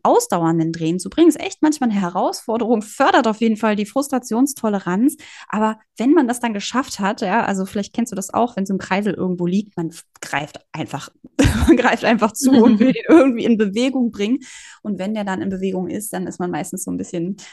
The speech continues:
Speaker 1: ja, wie hypnotisiert. Und auch da gibt es ganz, ganz tolle Kreisel, welche aus Holz, die man dann auch selber bemalen kann zum Beispiel. Oder es gibt welche, ich weiß leider nicht, wie die heißen, Sabine.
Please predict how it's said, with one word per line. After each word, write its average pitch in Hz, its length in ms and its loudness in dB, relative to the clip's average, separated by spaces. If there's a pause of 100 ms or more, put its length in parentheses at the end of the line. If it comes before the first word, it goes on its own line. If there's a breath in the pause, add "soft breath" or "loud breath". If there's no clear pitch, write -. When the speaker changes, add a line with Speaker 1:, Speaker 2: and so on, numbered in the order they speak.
(140)
Speaker 1:
ja, - 140 -8
wie 302 180 4
hypnotisiert. 269 840 0
Und 214 200 -6
auch 214 120 -6
da 208 220 -4
gibt 233 180 -6
es 208 120 -10
ganz, 226 240 -6
ganz 214 200 -8
tolle 214 260 -6
Kreisel, 185 480 -8
welche 180 260 -8
aus - 260 -10
Holz, 208 460 -2
die 214 100 -10
man 208 120 -4
dann 214 120 -6
auch 202 120 -12
selber 214 260 -6
bemalen 180 520 -2
kann 175 200 -10
zum 170 140 -12
Beispiel. 175 560 -10
Oder 196 220 -6
es 190 120 -8
gibt - 220 -14
welche, 185 260 -6
ich - 140 -20
weiß 226 180 -6
leider 240 200 -2
nicht, 214 160 -8
wie - 60 -10
die 180 100 -8
heißen, 226 260 -4
Sabine. 185 380 -6